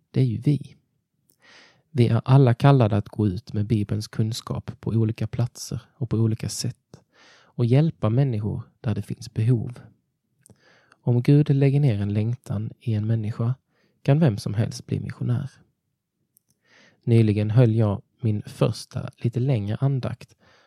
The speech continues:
och den handlade om såningsmannen. Såningsmannen kan vara Jesus, men kan också vara vi kristna. När vi berättar för andra om Jesus kan sådden falla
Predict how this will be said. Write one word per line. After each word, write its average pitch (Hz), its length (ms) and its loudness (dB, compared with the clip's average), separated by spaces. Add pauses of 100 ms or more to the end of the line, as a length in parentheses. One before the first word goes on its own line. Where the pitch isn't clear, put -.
(140)
och - 160 -6
den 113 120 -2
handlade 117 360 0
om 95 80 -8
såningsmannen. 113 920 -4 (1700)
Såningsmannen 104 800 0 (160)
kan 113 200 0
vara 113 120 0
Jesus, 123 640 -2 (120)
men 127 140 -2
kan 156 140 -2
också 165 280 -2
vara 120 180 0
vi 107 140 -8
kristna. - 500 -12 (1040)
När 110 120 -2
vi 113 120 0
berättar 117 460 0
för - 180 -6
andra 120 320 -2
om 101 120 -6
Jesus 110 440 -6
kan 117 200 -4
sådden 104 560 -4
falla 120 480 -4